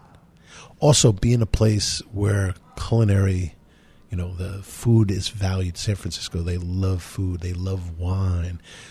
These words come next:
So, you know, my opportunity of going on a plane and getting out to that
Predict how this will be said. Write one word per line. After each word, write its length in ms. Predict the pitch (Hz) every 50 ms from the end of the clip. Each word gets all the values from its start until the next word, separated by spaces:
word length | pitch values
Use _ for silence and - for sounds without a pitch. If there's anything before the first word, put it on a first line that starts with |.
| - -
So, 200 | - - 104 98
you 120 | 101 101
know, 260 | 101 98 92 - -
my 200 | 110 107 110 107
opportunity 560 | 107 107 - - 90 - - 110 107 104 101
of 160 | 98 87 - -
going 380 | 101 101 98 98 104 98 95
on 160 | 95 95 98
a 40 | 92
plane 440 | - - - 92 95 98 101 98 95
and 160 | 95 92 90
getting 260 | 90 95 92 95 92
out 180 | 92 90 92 -
to 100 | - 95
that 260 | 90 92 95 - -